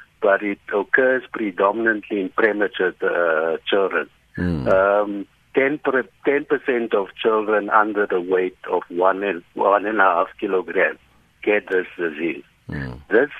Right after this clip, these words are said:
Speaker 1: uh, occurred in our hospital over a period of five months,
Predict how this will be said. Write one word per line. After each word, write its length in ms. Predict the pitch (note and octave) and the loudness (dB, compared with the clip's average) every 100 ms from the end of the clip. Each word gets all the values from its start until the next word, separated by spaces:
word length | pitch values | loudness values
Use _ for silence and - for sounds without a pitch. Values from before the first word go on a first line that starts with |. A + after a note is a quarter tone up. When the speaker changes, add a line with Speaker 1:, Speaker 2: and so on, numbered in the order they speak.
| - | -4
Speaker 1:
uh, 520 | B2+ A#2 A2+ A2 G#2+ G2+ - A#2 | 0 2 2 2 0 -2 -4 -4
occurred 420 | G#2 - B2 A#2+ | -2 2 2 2
in 140 | A2+ | 2
our 280 | A2 F#2 F#2 | 2 4 2
hospital 400 | - G2+ - F#2 | -2 -8 -2 0
over 260 | F2+ F2+ E2+ | 0 0 -2
a 40 | |
period 680 | - G#2+ G#2+ G#2 G2+ F2+ - | -2 -2 0 0 0 0 -2
of 160 | - - _ | -4 -4 _
five 320 | - G2 F#2+ - | 0 2 0 0
months, 340 | F2+ C#2+ - | -2 -2 -6